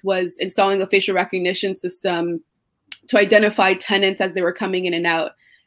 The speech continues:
And, um, the initial pitch was as an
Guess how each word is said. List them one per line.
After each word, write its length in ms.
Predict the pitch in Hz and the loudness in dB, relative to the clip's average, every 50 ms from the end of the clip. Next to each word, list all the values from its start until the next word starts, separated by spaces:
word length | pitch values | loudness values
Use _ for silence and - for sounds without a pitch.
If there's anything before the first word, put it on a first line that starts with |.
| - - | -2 2
And, 400 | 208 202 196 185 190 180 175 - - | 4 4 4 4 2 -2 -4 -2 2
um, 320 | 190 202 190 185 196 190 - - - | 6 6 6 6 4 -2 -4 -6 -4
the 180 | 185 240 226 | 0 2 4
initial 420 | 226 233 247 262 262 - 254 226 233 | 6 6 6 6 6 6 4 4 2
pitch 320 | - 220 233 233 - - | 2 0 0 2 0 -2
was 420 | 233 202 202 190 185 190 180 180 - 185 | 2 4 4 4 4 4 0 0 0 2
as 200 | 190 202 190 | 2 2 2
an 60 | 202 | 0